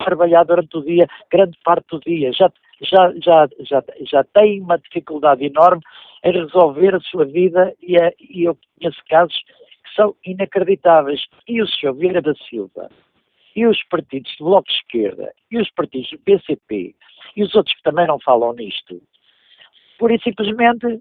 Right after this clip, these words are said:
olha, a gente precisa de dinheiro ali, vamos cortar aos deficientes. E se calhar cortam noutros lados. É isso que eu tenho a dizer. Acho que é de uma hipocrisia, de uma falta, de uma desonestidade, de uma falta de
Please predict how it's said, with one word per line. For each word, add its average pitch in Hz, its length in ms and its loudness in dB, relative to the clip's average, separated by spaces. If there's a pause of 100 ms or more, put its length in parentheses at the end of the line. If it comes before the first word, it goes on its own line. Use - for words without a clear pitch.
olha, 214 360 2 (260)
a - 40 -4
gente 196 180 0
precisa 208 320 -4
de 185 80 -10
dinheiro 208 260 6
ali, 185 160 2
vamos 185 240 2
cortar 202 320 0
aos 196 140 2
deficientes. 170 580 -6 (840)
E 196 60 -12
se - 100 -18
calhar 208 240 4
cortam 202 320 2
noutros 185 400 -2 (160)
lados. 180 320 0 (420)
É 202 80 2
isso 208 160 0
que - 80 -2
eu 190 60 0
tenho 190 220 -2
a - 20 -2
dizer. - 260 2
Acho 156 160 4
que 196 100 0
é 180 40 0
de 170 60 -6
uma 185 100 -2
hipocrisia, 165 720 0
de 143 80 -6
uma 156 160 0
falta, 156 320 -2 (220)
de 160 60 -14
uma 170 120 -2
desonestidade, 135 880 0
de 135 80 -18
uma 143 160 -10
falta 160 320 -2
de - 60 -20